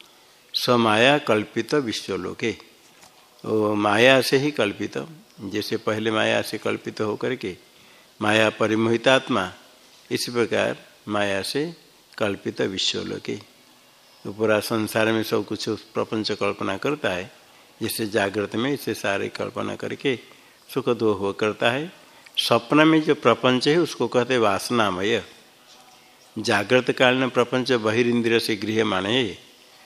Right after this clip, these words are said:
स्वप्न काल में प्रपंच बहिंद्रिय गृह्यमाण नहीं है, वासनामय प्रपंच है, वास्तव है ही नहीं, बहिंद्रिय व्यापार से उपरत है।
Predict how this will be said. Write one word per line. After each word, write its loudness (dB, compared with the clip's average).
स्वप्न 4
काल 6
में 2
प्रपंच 2
बहिंद्रिय 2
गृह्यमाण 2
नहीं -2
है, -10
वासनामय 4
प्रपंच -4
है, -10
वास्तव 2
है -2
ही 2
नहीं, -6
बहिंद्रिय 4
व्यापार 4
से 0
उपरत 0
है। -4